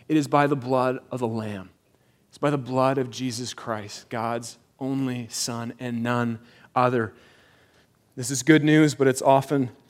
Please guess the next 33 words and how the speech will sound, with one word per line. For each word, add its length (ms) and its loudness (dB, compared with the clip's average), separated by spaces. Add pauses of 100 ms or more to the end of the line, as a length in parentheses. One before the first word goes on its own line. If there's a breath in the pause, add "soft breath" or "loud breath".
(220)
passed 380 0
over. 380 6 (500)
It's 140 -20
missed. 560 0 (960)
Now, 80 -2
maybe 260 6
you're 140 6
trusting 480 4
in 80 2
the 80 2
Lamb 280 4
this 160 -4
morning, 340 0
but 260 2 (320 soft breath)
you 100 4
have 100 4
areas 380 10
in 60 2
your 120 4
life 300 4
where 80 0
you've 260 -2
gone 280 0
and 120 -2
you've 140 -6
pushed 300 -8
the 80 -6
chair 280 -4
back 280 -6
against 320 -14
the 80 -12
door. 260 -8
You've, 260 -10